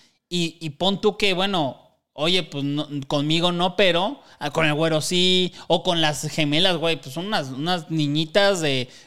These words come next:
veintidós años, güey, que estaban ahí valiendo verga sin desayunar ni nada por, por, porque según iban,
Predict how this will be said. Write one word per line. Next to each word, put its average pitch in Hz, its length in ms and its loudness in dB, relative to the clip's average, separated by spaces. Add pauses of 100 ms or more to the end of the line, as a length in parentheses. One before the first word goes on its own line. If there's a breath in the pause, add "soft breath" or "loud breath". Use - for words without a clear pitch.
(100)
veintidós 147 760 0
años, 233 400 0
güey, 139 260 -4
que 147 100 -8
estaban 202 420 -2
ahí 165 180 4
valiendo 190 400 2
verga 175 280 2
sin 160 200 -6
desayunar 147 540 -4
ni 170 100 -6
nada 165 380 -2
por, 139 320 -4
por, 123 320 -12
porque 135 600 -6
según 143 500 -4
iban, 151 400 -2